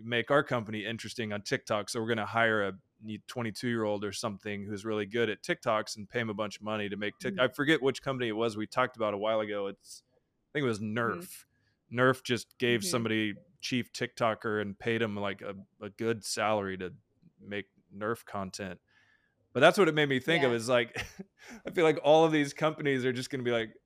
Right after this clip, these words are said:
Speaker 1: "Okay, let's, let's find the creative, uh, young people who can help us with our TikTok channel."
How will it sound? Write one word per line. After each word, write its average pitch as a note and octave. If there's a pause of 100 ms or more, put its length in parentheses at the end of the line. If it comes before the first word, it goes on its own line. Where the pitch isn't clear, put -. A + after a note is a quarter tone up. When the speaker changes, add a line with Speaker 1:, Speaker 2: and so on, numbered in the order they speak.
(400)
Speaker 1:
"Okay, B2+
let's, A#2+
let's B2
find B2+
the A2+
creative, B2
uh, A2+ (380)
young B2
people A#2
who A#2
can A2+
help A2+
us A2+
with A2+
our G#2+
TikTok B2
channel." G#2+